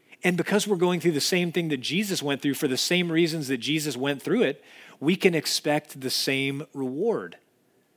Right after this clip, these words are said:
So our suffering is actually a sign of assurance to Christians. So we see that kingdom citizens are called to walk in a manner worthy of the gospel. And what that means are our lives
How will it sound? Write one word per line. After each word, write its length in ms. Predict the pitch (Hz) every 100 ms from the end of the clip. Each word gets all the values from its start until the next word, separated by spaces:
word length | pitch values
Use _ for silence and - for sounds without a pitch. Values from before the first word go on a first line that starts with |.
| _ _ _ _ _ _ _ _ _ _ _ _
So 160 | - 147
our 100 | 131
suffering 380 | - 185 185
is 140 | 139 151
actually 260 | - 151
a 60 | 123
sign 260 | - 143 127
of 80 |
assurance 920 | 110 - - 175 127 98 - - - - _ _ _ _ _ _ _ _ -
to 100 | 147
Christians. 720 | - 170 - 98 101 - - _ _ _ _ _ _ _ _ _ _ _ _ _ _ _ _ _ - - - - -
So 160 | -
we 120 | 160 160
see 200 | - 226
that 160 | 139
kingdom 300 | - 202 185
citizens 500 | 135 180 175 143 117
are 80 | 117
called 320 | - 139 143
to 80 | 139
walk 280 | 123 135 -
in 80 | 131
a 40 |
manner 260 | 131 127 117
worthy 480 | 107 123 151 143
of 100 | 131
the 60 | 117
gospel. 600 | 120 151 - - 92 104 _ _ _ _ _ _
And 120 | 123
what 180 | 123 175
that 160 | 185 147
means 300 | 151 170 139
are 60 |
our 140 | 127 135
lives 480 | 139 143 131 -